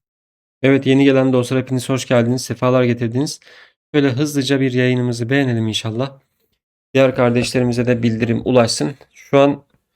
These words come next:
yüz yirmi dokuz kişi olduk. Sadece altı beğeni var yayında. Ben öyle görüyorum. Evet, şimdi başlıyoruz okumaya. Hazır olanlar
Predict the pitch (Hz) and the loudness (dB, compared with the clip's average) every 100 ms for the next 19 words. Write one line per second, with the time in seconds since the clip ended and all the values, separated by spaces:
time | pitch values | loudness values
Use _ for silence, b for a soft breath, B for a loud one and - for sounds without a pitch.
0 | - - _ - - 127 120 135 139 143 | -18 -18 _ -20 -8 -6 -2 -2 0 0
1 | 160 - - 143 123 123 - - 139 131 | -2 -6 -2 0 0 -2 -6 0 0 0
2 | 135 127 127 143 131 123 113 117 110 107 | 0 0 0 0 0 2 2 0 0 0
3 | 107 113 139 131 117 117 117 107 107 110 | -2 -2 -4 -2 0 0 0 -2 -4 -4
4 | 117 151 _ _ _ _ _ _ - 127 | -6 -12 _ _ _ _ _ _ 0 2
5 | 120 - - 143 131 120 - 117 104 101 | 2 0 -4 0 2 2 0 -2 -2 -4
6 | 101 107 113 110 107 110 107 110 131 - | -4 -2 -2 -2 -2 -2 0 0 -4 -6